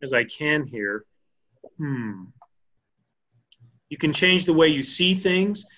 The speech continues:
You can say, "I just wanna see my hot contacts right here." God, that sounds awful.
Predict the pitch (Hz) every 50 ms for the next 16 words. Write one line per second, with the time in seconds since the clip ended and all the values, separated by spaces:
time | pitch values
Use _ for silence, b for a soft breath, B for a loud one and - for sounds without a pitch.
0 | b b b b b _ - 139 131 - 139 139 127 - - - - - 151 151
1 | 143 135 139 139 147 147 147 - 151 147 147 143 - 151 143 135 127 127 117 110
2 | 131 139 139 - - - 135 135 135 - 151 135 135 131 - 135 123 120 123 143
3 | 139 143 - 175 160 139 120 107 - - 117 107 101 - - 117 117 117 - -
4 | 98 - -